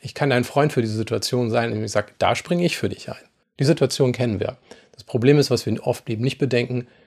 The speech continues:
die andere Seite hat auch Werte, die ihr wichtig sind. Und das sind oft nicht die gleichen Sachen. Also für die Gegenseite geht's vielleicht gar nicht um Geld, für die Gegenseite geht's vielleicht um Zuverlässigkeit, dass sie wahrgenommen wird in ihren Bedürfnissen. Wenn ich das aber in meinem Gespräch nicht aufzeige, dass ich verstehe, was ich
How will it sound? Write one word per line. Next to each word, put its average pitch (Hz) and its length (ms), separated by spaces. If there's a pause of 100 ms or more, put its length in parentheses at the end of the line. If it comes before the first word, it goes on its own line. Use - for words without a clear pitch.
(100)
die 127 100
andere 120 200
Seite 120 320
hat 117 140
auch 123 300
Werte, 104 520 (480)
die 107 120
ihr 98 160
wichtig - 340
sind. - 300 (500)
Und 120 60
das 120 120
sind 127 140
oft 131 220
nicht 156 160
die 143 80
gleichen 131 320
Sachen. 101 280
Also 110 180
für - 100
die 120 100
Gegenseite 139 400
geht's 127 180
vielleicht 120 260
gar 120 140
nicht 113 160
um 107 280 (400)
Geld, 123 440 (360)
für - 140
die 117 80
Gegenseite 135 380
geht's 123 180
vielleicht 120 300
um 131 160
Zuverlässigkeit, - 880 (140)
dass - 120
sie 110 140
wahrgenommen 123 500
wird 107 140
in 107 80
ihren 110 180
Bedürfnissen. 107 680 (300)
Wenn 123 100
ich 131 140
das 156 180
aber 151 80
in 131 100
meinem 131 200
Gespräch 139 460
nicht - 420
aufzeige, 127 600
dass 110 140
ich 113 120
verstehe, 139 580
was 113 180
ich - 260